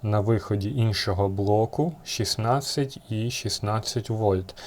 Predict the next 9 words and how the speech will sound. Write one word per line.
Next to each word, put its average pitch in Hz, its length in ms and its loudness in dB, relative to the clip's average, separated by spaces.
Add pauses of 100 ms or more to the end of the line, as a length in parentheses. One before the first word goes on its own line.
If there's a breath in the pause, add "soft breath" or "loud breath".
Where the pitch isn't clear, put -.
(300 loud breath)
Тобто 113 440 6
у 120 180 0
нас 120 340 4
один 107 340 4
незалежний 101 760 4
блок 98 720 2
перестав 98 580 6
видавати 98 680 6
напругу. 101 760 2